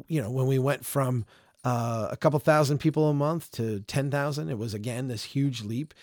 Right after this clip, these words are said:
There's always, like, specific articles or specific conversations that bump us up that next step. Uh, the book, the book tour and, and everything surrounding that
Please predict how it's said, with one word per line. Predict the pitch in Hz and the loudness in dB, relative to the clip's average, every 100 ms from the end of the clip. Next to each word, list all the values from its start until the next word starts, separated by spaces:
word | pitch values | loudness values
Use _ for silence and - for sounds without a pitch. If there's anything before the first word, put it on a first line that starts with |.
| - - | -20 0
There's | 147 143 | 4 8
always, | 175 196 170 139 | 10 10 8 6
like, | 120 107 | 0 -2
specific | - 131 165 156 131 - | -4 -2 0 0 -4 -2
articles | 123 147 147 147 143 | -2 -2 0 0 0
or | 101 | -4
specific | - 107 139 127 - | -6 -6 -6 -8 -8
conversations | 131 127 113 - 127 120 143 143 | -4 -4 -4 -2 -2 -2 -6 -6
that | 113 90 - - - - | -6 -6 -8 -20 -20 -14
bump | 127 143 139 | 0 2 2
us | 135 - | 0 0
up | 120 - | -2 0
that | 120 | -4
next | 87 113 - | -4 -8 -8
step. | - 117 - _ _ _ _ - _ | -4 -4 -4 _ _ _ _ -20 _
Uh, | 117 110 | -2 -2
the | 120 | 0
book, | 123 165 180 - - _ _ _ | 8 8 8 -2 -16 _ _ _
the | 131 | 2
book | 131 151 | 4 4
tour | - 143 147 151 - | 4 6 8 8 6
and, | 123 - | -2 0
and | 139 | -4
everything | - 151 165 143 | 2 4 4 2
surrounding | - 117 117 123 110 | 0 0 0 0 -2
that | 92 95 | -4 -8